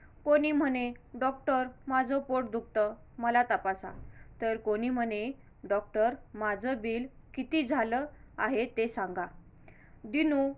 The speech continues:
एका लहानशा खुर्चीम-, वर बसून ते सारे पाहत असे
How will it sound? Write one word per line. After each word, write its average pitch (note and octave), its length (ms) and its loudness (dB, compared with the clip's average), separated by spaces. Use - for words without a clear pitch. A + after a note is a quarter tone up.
एका B3 320 2
लहानशा A#3+ 640 2
खुर्चीम-, B3+ 580 -2
वर A3 260 0
बसून A3 500 -4
ते D4 140 6
सारे A#3+ 340 2
पाहत A#3+ 400 -2
असे G3 340 -6